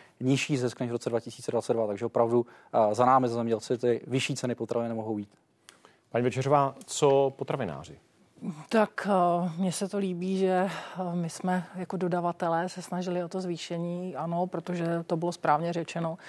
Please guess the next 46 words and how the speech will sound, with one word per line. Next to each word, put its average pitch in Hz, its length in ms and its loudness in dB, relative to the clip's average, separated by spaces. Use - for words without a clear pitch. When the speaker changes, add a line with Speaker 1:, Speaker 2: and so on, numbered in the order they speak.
Speaker 3:
že 175 160 4
skutečně 180 440 0
je 170 40 2
problém 175 380 0
třeba 175 280 0
v - 60 -14
tom, 170 400 2
že 175 300 0
se - 120 -4
musí 170 300 0
zvýšit 160 360 -2
ta 170 100 0
mzda. 170 400 4
Eh, 165 640 4
nevěděli 175 380 10
jsme, 170 160 4
co - 100 0
budeme 175 260 4
s - 80 -4
těmi 165 220 2
energiemi 170 640 4
a 185 100 4
i 208 140 6
tak - 260 4
ta 175 140 8
avizovaná 165 640 4
pomoc 165 480 4
vlastně 170 460 2
těm, 165 360 2
eh, 160 280 2
a - 80 -4
to - 100 -4
se 165 120 0
vlastně 156 280 0
týká 156 300 -2
těch, - 180 -10
co 170 120 -4
jsou - 140 -4
jenom 160 200 -2
na 160 100 2
vysokém 160 440 -4
napětí 156 360 -4
a 156 40 2
velmi 151 220 -2
vysokém 165 340 -2
napětí, 165 460 -2